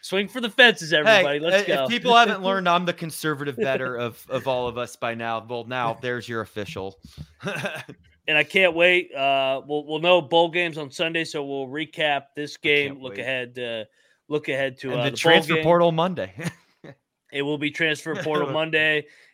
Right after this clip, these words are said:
Speaker 1: and I can't wait to, uh, you know, our first subscriber on the Big twelve College Experience when he's hoisting the Big twelve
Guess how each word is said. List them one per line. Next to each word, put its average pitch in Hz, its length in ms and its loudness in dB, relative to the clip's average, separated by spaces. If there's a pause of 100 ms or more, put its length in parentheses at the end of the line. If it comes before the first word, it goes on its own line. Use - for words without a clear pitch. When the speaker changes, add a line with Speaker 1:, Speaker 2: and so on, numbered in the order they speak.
Speaker 1:
and 135 100 -4
I 139 40 -2
can't 143 260 0
wait 147 260 -4
to, 143 200 -6
uh, 135 420 -4
you 233 120 -12
know, 185 120 -6
our 175 100 -2
first 175 300 -10
subscriber 147 520 -8
on 127 120 -8
the 120 40 -16
Big 123 200 -12
twelve 127 200 -14
College 117 260 -12
Experience 117 520 -14
when 107 120 -14
he's 110 220 -14 (720)
hoisting 147 420 -4
the 123 80 -10
Big 120 240 -8
twelve 123 320 -8